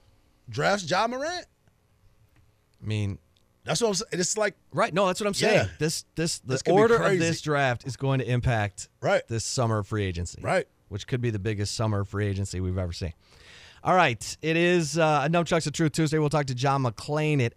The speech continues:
Speaker 2: eight o'clock. Get all the latest and greatest from the N F L. And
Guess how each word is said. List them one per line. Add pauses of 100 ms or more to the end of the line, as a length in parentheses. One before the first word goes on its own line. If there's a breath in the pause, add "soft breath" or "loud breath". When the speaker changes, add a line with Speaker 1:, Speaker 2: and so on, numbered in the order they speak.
Speaker 2:
eight
o'clock.
Get
all
the
latest (160)
and
greatest
from
the
N
F
L. (640 soft breath)
And